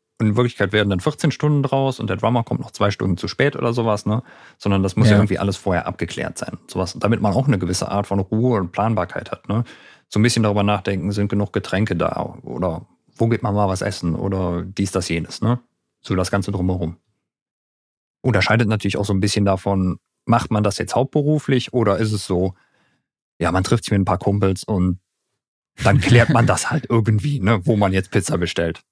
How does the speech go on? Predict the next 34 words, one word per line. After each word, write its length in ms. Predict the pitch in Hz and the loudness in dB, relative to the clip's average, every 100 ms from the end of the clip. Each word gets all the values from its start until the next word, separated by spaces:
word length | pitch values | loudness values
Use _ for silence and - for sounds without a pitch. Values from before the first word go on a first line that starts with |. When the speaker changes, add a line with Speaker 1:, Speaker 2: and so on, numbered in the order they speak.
| _ _ _ _ _ _ _ _ _ _ _ _ _ | _ _ _ _ _ _ _ _ _ _ _ _ _
Speaker 2:
Ja, 120 | - | 0
aber 100 | 104 | 2
das 100 | 107 | 2
ist 80 | - | 0
auch 60 | 82 | -4
die 140 | 123 | -4
perfekte 640 | - 131 143 - 143 - 120 | 0 2 0 2 -2 2 2
Überleitung 640 | 113 127 95 98 107 107 | 4 4 4 2 2 0
zu 160 | - - | 0 0
unserem 240 | 110 107 | 2 4
nächsten 340 | 101 127 - - | 4 2 -4 -6
Punkt, 280 | 95 95 | -4 -2
nämlich 240 | 101 104 101 | 2 0 0
Zeitmanagement. 840 | 135 165 98 87 - 90 90 - - | -2 0 0 0 0 0 0 -4 -2
Speaker 1:
Mhm. 320 | 101 98 143 - _ _ _ _ _ | 2 2 0 -4 _ _ _ _ _
Speaker 2:
Ich 120 | 110 | -2
glaube, 260 | 120 147 175 | 2 4 2
es 140 | - | 2
gab 160 | 135 - | 0 0
da 80 | - | 0
schon 160 | 139 | 4
mal 80 | 127 | 4
eine 100 | 117 | 4
Episode 460 | 107 - 117 170 113 | 2 0 0 2 0
drüber, 340 | - 98 92 | 0 0 2
wo 120 | 95 | 2
wir 60 | 101 | 2
nur 200 | 127 175 | 2 0
über 200 | 147 135 | -2 -2
Zeitmanagement 640 | - 175 - 95 90 95 | 0 -2 2 2 2 -2
gesprochen 360 | - - 95 95 | -2 -4 -4 -2
haben, 140 | 95 | -2
oder? 240 | 101 139 139 | -2 -2 -4
Speaker 1:
Ja, 160 | 156 | -6